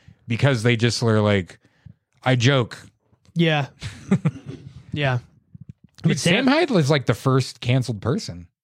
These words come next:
Speaker 2: Uh, he's pretty early. He was a pretty early one, 'cause he was, like, he was canceled for, like, <laughs> anti-Semitism on his show.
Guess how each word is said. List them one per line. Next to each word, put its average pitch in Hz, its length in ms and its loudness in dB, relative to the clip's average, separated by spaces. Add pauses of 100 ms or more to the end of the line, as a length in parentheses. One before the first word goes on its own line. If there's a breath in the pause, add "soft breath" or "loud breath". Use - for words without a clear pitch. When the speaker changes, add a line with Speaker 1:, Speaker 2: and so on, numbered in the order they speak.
(1500)
Speaker 2:
Uh, 175 260 2
he's 254 220 2
pretty 370 260 2
early. 208 360 2
He 185 260 -2
was 247 100 0
a 285 60 0
pretty 240 240 2
early 170 240 2
one, 135 240 2
'cause 165 200 0
he 208 120 2
was, 247 200 0
like, 170 360 0 (640 soft breath)
he 180 120 2
was 220 140 2
canceled 185 420 0
for, 151 160 0
like, 127 220 -2
<laughs> - 0 -
anti-Semitism 143 920 2
on 123 120 2
his 123 100 2
show. 131 460 0